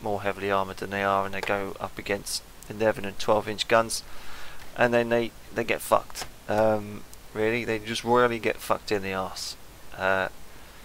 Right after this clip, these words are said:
let's, let's have a look at how we are for ships sunk.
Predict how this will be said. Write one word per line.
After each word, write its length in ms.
let's, 420
let's 100
have 160
a 60
look 240
at 140
how 280
we 80
are 160
for 140
ships 400
sunk. 440